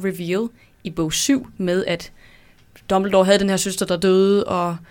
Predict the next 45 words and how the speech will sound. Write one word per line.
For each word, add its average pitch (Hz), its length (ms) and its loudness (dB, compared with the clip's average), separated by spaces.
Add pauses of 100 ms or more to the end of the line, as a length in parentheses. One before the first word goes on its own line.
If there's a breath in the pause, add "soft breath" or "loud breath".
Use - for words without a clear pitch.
(260 soft breath)
han 190 200 -2
har 190 140 0
været 180 140 0
traumatiseret 190 560 0
over 180 120 2
det 180 140 -6
her 175 240 -4 (140)
i 180 80 -10
så 208 160 -2
mange 185 320 -2
år, 185 200 2
og 175 220 -6
haft, - 480 -6
altså, 180 200 -8
problemer 185 540 -6 (600 loud breath)
med, 190 160 0
hvordan 175 240 0
han 185 100 -4
nogensinde 185 240 -2
skulle 185 200 0
elske 185 220 -2
igen, 170 400 -4
<laughs> 233 100 -4
efter 196 220 -2
han 180 60 -2
har 160 80 0
oplevet 185 220 0
det 185 100 -2
her 175 160 -2
med 165 140 -4
Grindelwald, 208 380 0 (720)
så - 160 -4
virker 208 240 2
det 196 140 -2
mærkeligt 220 300 0
for 202 60 -6
mig, 190 280 -4 (380 soft breath)
at - 80 -10
der 185 80 -2
lige 226 140 2
pludselig 240 140 0
skulle - 160 -10
komme 190 320 -2
en 185 160 -2
ny 196 200 -2